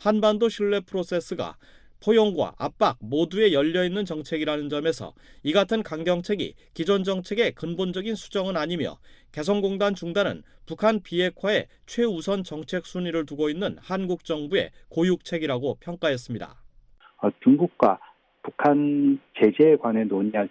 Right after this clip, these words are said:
Speaker 2: 때면 항상 한국도, 어, 개성공단을 통해서 현금을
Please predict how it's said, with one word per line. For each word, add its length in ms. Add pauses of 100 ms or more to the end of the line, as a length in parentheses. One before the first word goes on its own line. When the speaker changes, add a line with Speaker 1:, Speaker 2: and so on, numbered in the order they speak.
Speaker 2:
때면 360
항상 480 (320)
한국도, 800 (360)
어, 100
개성공단을 800 (100)
통해서 500
현금을 640